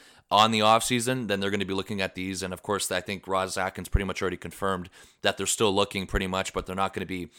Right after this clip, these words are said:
as aggressive as they were prior to acquiring Matt Chapman. So a couple things up for grabs, and we're gonna see. But right now, I think pretty much the main bulk of this roster is set in stone, and that's what's exciting to see, that you have all these guys that you know for sure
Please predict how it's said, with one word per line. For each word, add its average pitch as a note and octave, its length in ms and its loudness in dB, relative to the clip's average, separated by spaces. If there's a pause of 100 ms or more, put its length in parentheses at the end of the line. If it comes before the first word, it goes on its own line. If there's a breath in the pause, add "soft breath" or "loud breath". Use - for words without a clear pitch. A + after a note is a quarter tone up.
(220 loud breath)
as G#2+ 220 4
aggressive G2 500 0
as F#2 220 2
they G2 100 -2
were F#2 240 -2
prior G2 360 2
to F#2 120 -4
acquiring F2+ 520 -2
Matt F2 160 -8
Chapman. E2+ 400 -6
So G2 240 0
a - 340 -16
couple F3+ 220 4
things E3+ 260 0
up D3+ 140 2
for D3+ 100 -4
grabs, B2+ 340 6
and A2 120 -2
we're A#2 100 -2
gonna A#2 160 -2
see. B2+ 240 0
But A2 400 0
right B2 240 2
now, A#2+ 180 4
I A2 100 4
think A2+ 260 -6 (420 loud breath)
pretty B2 180 4
much A#2+ 240 0
the A2 60 0
main G#2+ 280 2
bulk G#2+ 260 2
of G#2+ 60 -2
this G2+ 180 -4
roster G#2+ 540 2 (260 loud breath)
is - 160 -4
set G#2 220 2
in F#2+ 80 -8
stone, A2 320 2
and F#2+ 100 -2
that's G2 220 0
what's G2 160 -4
exciting F#2+ 340 -2
to F2+ 60 -8
see, F#2+ 220 -4
that F2 200 -4
you F2 80 -6
have F#2+ 180 -2
all F#2 140 -2
these F#2 160 -6
guys F#2+ 300 0
that F#2 100 -4
you E2+ 100 -8
know F#2+ 220 -2
for F#2+ 160 -10
sure G2 420 -2